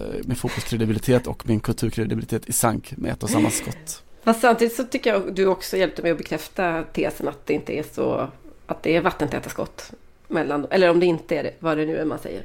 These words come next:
Speaker 2: mellan de här två branscherna. Ja, det enda jag säger nu är att det,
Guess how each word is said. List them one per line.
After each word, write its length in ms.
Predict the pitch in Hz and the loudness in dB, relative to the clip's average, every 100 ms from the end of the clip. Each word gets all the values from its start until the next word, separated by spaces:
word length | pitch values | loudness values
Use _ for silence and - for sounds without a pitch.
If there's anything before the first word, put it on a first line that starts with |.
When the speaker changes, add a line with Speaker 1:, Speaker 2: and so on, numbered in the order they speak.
| - | -8
Speaker 2:
mellan 220 | 151 147 | -8 -8
de 100 | 147 | -8
här 60 | 139 | -8
två 260 | - 143 - - - - | -6 -6 -6 -12 -16 -6
branscherna. 360 | 156 156 - 151 - - - | 0 0 0 -4 -6 -2 4
Ja, 200 | 220 208 208 | 6 8 8
det 80 | |
enda 200 | 233 220 | 8 10
jag 100 | 247 | 6
säger 220 | 247 233 202 | 6 4 6
nu 200 | 240 233 | 6 4
är 40 | |
att 120 | 196 | 2
det, 280 | 175 170 - | 4 4 4